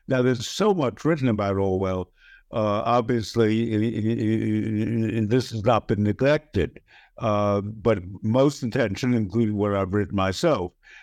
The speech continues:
uh, has, has been to the Spanish Civil War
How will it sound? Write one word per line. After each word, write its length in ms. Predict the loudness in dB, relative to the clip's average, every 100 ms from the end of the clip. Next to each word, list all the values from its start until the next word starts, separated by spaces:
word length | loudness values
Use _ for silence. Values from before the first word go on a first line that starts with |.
| -18
uh, 400 | -4 0 0 -2 -6 -8
has, 280 | -2 0 0 -2
has 280 | -2 -2
been 340 | -2 -2 0 -4 -8 -16 -2
to 100 | 0
the 120 | 0
Spanish 440 | 0 0 2 0
Civil 340 | 0 0 0 0
War 420 | 2 2 0